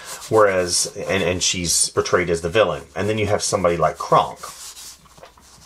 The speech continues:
Kronk being the lovable, large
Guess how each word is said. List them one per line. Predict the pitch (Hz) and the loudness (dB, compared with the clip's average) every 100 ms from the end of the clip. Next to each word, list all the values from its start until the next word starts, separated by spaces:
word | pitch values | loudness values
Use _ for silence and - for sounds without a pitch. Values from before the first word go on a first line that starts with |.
| - - - | -14 -10 -8
Kronk | - 113 101 95 104 | 0 4 4 2 -2
being | 95 92 87 | -2 -2 -2
the | 82 | -2
lovable, | 85 87 87 85 85 80 - - - - - - | 2 2 2 2 2 0 -6 -16 -16 -16 -12 0
large | 92 90 85 80 | 4 6 4 0